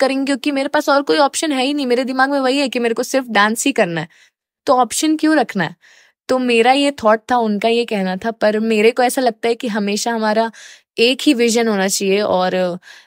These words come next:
ऐसा सेकेंडरी कुछ लेके नहीं चलना चाहिए। जब आपको कुछ बड़ा अचीव करना है तो वो ए-, एक ही एम होना चाहिए, तो शायद हम लोग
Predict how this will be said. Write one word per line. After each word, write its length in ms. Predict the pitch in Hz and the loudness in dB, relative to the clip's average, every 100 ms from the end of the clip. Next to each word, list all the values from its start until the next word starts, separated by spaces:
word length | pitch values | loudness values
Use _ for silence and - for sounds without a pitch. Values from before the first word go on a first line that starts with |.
| _ | _
ऐसा 340 | 202 196 202 190 | -4 0 2 2
सेकेंडरी 600 | - 233 247 254 277 311 | 2 0 0 0 0 0
कुछ 220 | 311 - | 0 0
लेके 240 | 269 294 | -2 -2
नहीं 180 | 269 240 | -2 -2
चलना 300 | 247 233 196 | 0 0 -2
चाहिए। 200 | 196 214 | -2 -2
जब 140 | 208 196 | 2 2
आपको 220 | 196 208 | 0 -2
कुछ 340 | 226 - - - _ - | -2 -2 -4 -8 _ -2
बड़ा 280 | 190 202 214 | 2 4 4
अचीव 300 | - 202 190 | 2 -2 -4
करना 240 | - 165 160 | -4 -4 -6
है 60 | |
तो 140 | 175 196 | -4 -2
वो 200 | 202 - | -4 -2
ए-, 140 | 208 - | -4 0
एक 200 | 269 285 | 0 0
ही 140 | - 285 | 2 2
एम 200 | 226 214 | 4 2
होना 240 | 180 165 | 0 -4
चाहिए, 240 | - 170 | -4 -6
तो 140 | 165 190 | -4 -2
शायद 260 | - 180 | 0 0
हम 180 | 202 185 | 2 0
लोग 180 | 180 | 0